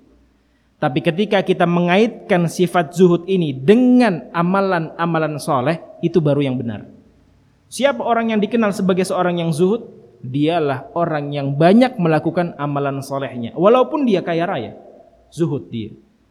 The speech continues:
Walaupun dia seorang khalifah, seorang pemimpin.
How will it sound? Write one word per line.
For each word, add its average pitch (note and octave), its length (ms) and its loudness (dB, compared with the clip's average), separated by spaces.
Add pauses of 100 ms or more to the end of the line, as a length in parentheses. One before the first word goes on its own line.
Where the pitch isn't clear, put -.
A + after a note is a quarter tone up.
(360)
Walaupun B3 480 6
dia A3 240 4 (960)
seorang F3 400 -2
khalifah, E3 540 -2
seorang F3 320 -2
pemimpin. C#3+ 580 -2